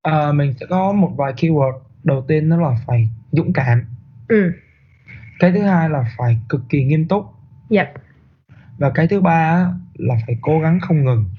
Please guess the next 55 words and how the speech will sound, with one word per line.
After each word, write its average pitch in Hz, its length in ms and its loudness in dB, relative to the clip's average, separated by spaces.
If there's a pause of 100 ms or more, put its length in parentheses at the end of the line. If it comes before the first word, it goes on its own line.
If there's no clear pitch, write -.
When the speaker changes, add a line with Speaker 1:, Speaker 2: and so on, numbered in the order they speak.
(760)
Speaker 1:
Bây 170 120 6
giờ 156 160 2
mình 139 180 -2
sẽ 151 160 -4
nói 175 220 2
từng 143 140 0
keyword 160 260 0
ra 151 120 0
sao. 151 260 0
Tại 147 160 -6
sao 156 180 -2
dũng 170 220 -2
cảm? 123 360 0 (760)
Là 147 140 2
tại 139 260 -2
vì 139 100 0
ở 131 220 0
Việt 131 160 -4
Nam, 147 440 0
những 151 280 0
bạn 135 320 0
muốn 147 140 0
học 180 180 0
về - 100 0
nghệ 117 200 0
thuật 120 180 0
bị 120 100 -6
đánh 139 160 0
giá 156 140 -2
rất 175 200 0
thấp 202 220 -4
ở 123 80 2
xã - 180 0
hội. 127 180 -2 (840)
Nên 170 520 4
thậm 160 200 0
chí 175 160 2
là 190 80 0
gia 156 180 0
đình 139 220 0
luôn. 147 200 0
Nên 151 160 0
nếu 170 140 2
bạn - 200 -2
không 151 180 -2
đủ 127 160 0
dũng 104 160 -4
cảm 120 240 2
để 123 80 0
bạn - 200 -4
theo 151 140 0
đuổi 120 240 0
những 120 140 -2
thứ 160 140 0
đó 156 340 0